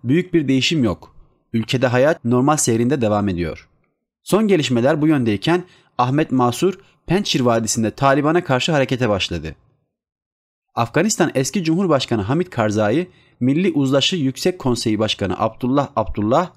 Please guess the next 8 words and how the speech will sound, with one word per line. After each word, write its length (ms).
Taliban 440
ile 180
Ahmet 380
Mesut 300
grupları 360
arasında 400
arabuluculuk 580
için 320